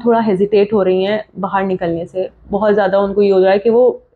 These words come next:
avoid करती है कि ना निकले ज़्यादा बाहर। मुझे एक routine पता था, अब वो हट के routine चल रहा है, तो I, I can notice it कि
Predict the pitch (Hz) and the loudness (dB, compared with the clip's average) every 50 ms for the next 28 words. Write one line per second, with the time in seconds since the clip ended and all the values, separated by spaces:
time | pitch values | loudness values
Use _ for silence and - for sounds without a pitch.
0 | _ - 214 202 214 220 226 233 233 - 156 - - 202 208 202 254 226 208 190 | _ -6 -4 -2 0 0 0 0 0 -2 -4 -4 -6 -8 -4 0 0 0 2 0
1 | 196 202 190 175 180 180 180 185 180 185 185 202 240 294 302 294 339 339 339 311 | 0 -2 -4 -2 -2 -2 0 0 0 0 0 0 2 2 2 2 0 0 2 2
2 | 294 311 294 311 294 277 - 240 240 233 285 320 - - - - - - 269 254 | 2 2 2 2 2 0 0 0 -2 -2 -2 -6 -8 -14 -20 -10 -4 -2 0 0
3 | - - - 175 170 - - 269 254 262 254 254 254 262 247 269 240 247 277 302 | 0 0 0 -2 -2 0 0 0 0 2 0 0 -2 0 0 2 2 2 2 0
4 | - 330 - - - 240 247 - - 202 262 277 277 - 311 320 302 269 233 220 | 0 -2 -2 -2 -4 -4 -6 -6 -4 -2 -2 0 0 2 2 4 4 4 2 2
5 | 226 226 - 247 247 247 - 302 330 | 0 0 0 -2 -4 -2 -2 -4 -4